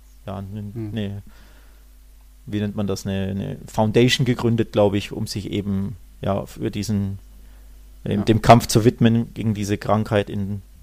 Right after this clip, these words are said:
Speaker 1: ja, der ihm verbleibenden Zeit, muss man fast schon sagen. Ähm, wir sprechen da von Muskelschwund, das hat er auf der P K gesagt, also dass die Muskeln nicht mehr so richtig funktionieren und wie, wie du schon gesagt hast, die Krankheit ist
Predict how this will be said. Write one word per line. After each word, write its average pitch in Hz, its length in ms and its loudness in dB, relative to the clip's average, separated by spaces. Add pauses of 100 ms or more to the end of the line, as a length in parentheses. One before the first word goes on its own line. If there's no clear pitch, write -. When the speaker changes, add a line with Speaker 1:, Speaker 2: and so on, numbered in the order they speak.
(260)
Speaker 1:
ja, 101 160 -6
der 101 240 -4
ihm 117 160 -6
verbleibenden 104 680 -2
Zeit, 110 260 -4
muss 101 140 -10
man 101 120 -6
fast - 240 -8
schon 104 120 -6
sagen. 95 360 -6 (440)
Ähm, 101 680 -2
wir 107 200 -6
sprechen 113 320 -2
da 110 100 4
von 107 200 -2
Muskelschwund, 120 760 -2
das 110 140 -4
hat 113 80 -2
er 110 60 0
auf 104 100 -8
der 110 80 -6
P 107 160 -8
K 104 220 0
gesagt, 98 360 -2
also 98 180 -6
dass 98 160 -8
die 107 120 -8
Muskeln 107 360 -4
nicht 101 140 -6
mehr 101 120 -4
so 101 100 -8
richtig 98 280 -12
funktionieren 98 640 -6
und - 380 -10 (840)
wie, 107 260 -6
wie 120 60 -6
du 120 100 -2
schon 113 160 -4
gesagt 104 320 -4
hast, - 220 -8
die - 60 -18
Krankheit - 460 -6
ist - 320 -12